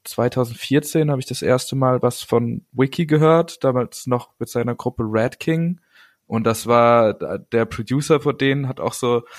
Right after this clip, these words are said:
krass verschrobene Elektroproduktion dann gemacht. Oder, ja, also ist auf jeden Fall in elektrischere, elektronischere Richtung dann gegangen, auch mit seinen E Ps danach,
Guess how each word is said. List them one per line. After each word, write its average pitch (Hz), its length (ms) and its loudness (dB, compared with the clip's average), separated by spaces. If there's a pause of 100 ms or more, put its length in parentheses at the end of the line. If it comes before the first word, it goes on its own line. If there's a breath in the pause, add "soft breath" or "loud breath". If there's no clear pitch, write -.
(320 loud breath)
krass - 340 -4
verschrobene 135 1200 0
Elektroproduktion 117 1300 -2
dann 110 200 -2
gemacht. 107 560 -6 (540)
Oder, 107 500 -2
ja, 107 240 4
also 113 220 2
ist 123 220 -2
auf - 180 -2
jeden 131 180 0
Fall 120 320 2
in 123 280 -4
elektrischere, 123 960 -6
elektronischere 127 800 0
Richtung 143 460 0
dann 135 180 0
gegangen, 131 480 -2
auch - 200 -6
mit 135 120 -10
seinen 127 240 -2
E 131 60 -10
Ps - 320 -14
danach, 135 460 -6